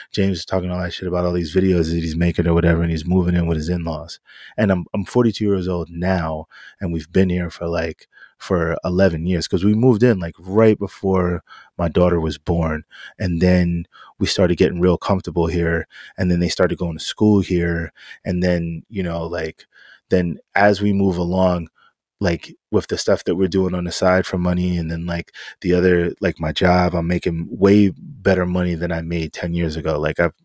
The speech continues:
I'm making good money now, and we're able to take on a lot of the responsibilities in the house, which was also, like, that was, like, almost like, um, that was almost like a takeover. Like, we basically, I was like, "We're not living here for free anymore.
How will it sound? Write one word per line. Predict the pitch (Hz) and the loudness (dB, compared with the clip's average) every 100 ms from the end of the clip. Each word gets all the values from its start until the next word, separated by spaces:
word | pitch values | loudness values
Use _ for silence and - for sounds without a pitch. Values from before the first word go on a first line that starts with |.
| - | -10
I'm | 92 87 | -6 -2
making | 92 90 90 87 | 0 -2 -6 -2
good | 98 80 | 0 0
money | 82 90 82 | 0 0 -2
now, | 82 82 82 80 - - - - | -4 -4 -4 -6 -14 -20 -14 -4
and | - | 0
we're | 87 | 2
able | - 85 | 4 2
to | 82 | 0
take | - - 101 - - | -8 0 2 2 -4
on | 92 90 85 80 _ - - | -4 -4 -6 -10 _ -20 -18
a | 90 | -6
lot | 90 90 | -2 -2
of | 85 | -2
the | 82 | -6
responsibilities | 82 - 92 87 78 90 90 87 80 | -10 -8 -8 -8 -10 -6 -4 -4 -8
in | 80 | -10
the | - | -6
house, | 101 104 117 - - - - | 0 2 2 -4 -16 -20 -4
which | 101 104 | -4 -2
was | 92 | 2
also, | 113 113 104 | 2 2 0
like, | 98 90 - _ _ _ _ _ | 2 0 -6 _ _ _ _ _
that | 95 90 | 2 4
was, | 98 | 4
like, | 95 87 | 2 0
almost | 92 87 - | -2 -2 -2
like, | 85 - | -4 -2
um, | 82 80 73 101 _ _ _ _ _ - - _ _ - | -4 -4 -8 -14 _ _ _ _ _ -14 -14 _ _ 2
that | |
was | 104 107 | 4 4
almost | 90 87 | 2 0
like | 80 | -4
a | |
takeover. | 73 95 85 82 78 78 | -2 0 0 -2 -2 -4
Like, | 76 80 _ - - - | -2 -4 _ -20 -8 0
we | 87 | 4
basically, | 92 90 87 92 82 | 4 4 0 -2 0
I | 85 | 0
was | 82 | -2
like, | 85 82 - - - | -2 -4 -8 -16 -4
"We're | 92 | 0
not | 90 90 | 0 2
living | 90 87 | 0 0
here | 90 | -4
for | 85 | -6
free | - 95 87 | -4 -2 0
anymore. | 82 82 82 80 | -2 -4 -4 -6